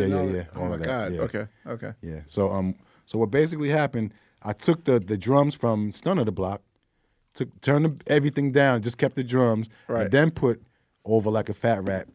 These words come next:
Speaker 2: bass line over it. So I already had that drum pattern already for another record.
Speaker 1: Mm-hmm.
Speaker 2: I'm, I'm, I'll send, I'm gonna send y'all that for this. So.
Speaker 1: Wow. And then
Speaker 2: And then you could hear it. You could hear it.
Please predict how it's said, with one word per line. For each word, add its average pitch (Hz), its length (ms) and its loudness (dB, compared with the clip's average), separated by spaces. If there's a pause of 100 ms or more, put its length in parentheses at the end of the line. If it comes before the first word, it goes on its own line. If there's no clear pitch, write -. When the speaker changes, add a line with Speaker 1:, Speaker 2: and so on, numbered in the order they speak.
(120)
Speaker 2:
bass 107 300 0
line 85 360 -6 (220)
over 85 380 -2
it. 67 120 -16 (400)
So 101 160 -4
I 131 100 6
already 160 320 4
had 139 500 2 (300)
that 107 220 0
drum 120 280 4
pattern 113 560 2 (260)
already 110 280 4
for 104 220 0
another 95 280 -4
record. 104 400 0 (520)
Speaker 1:
Mm-hmm. 120 320 -2
Speaker 2:
I'm, 104 120 -8
I'm, 104 260 -4
I'll 101 120 -2
send, - 220 2
I'm 107 60 0
gonna 113 100 4
send 113 240 0
y'all 92 160 -2
that 85 140 -6
for 95 80 -2
this. 92 240 -2 (560)
So. 71 300 -16 (380)
Speaker 1:
Wow. 101 380 0 (260)
And 127 220 2
then 117 480 0 (320)
Speaker 2:
And 113 140 0
then 113 180 2
you 123 80 2
could 127 140 6
hear 135 100 8
it. 120 120 2
You 135 80 -2
could 139 140 4
hear 147 200 4
it. - 80 -10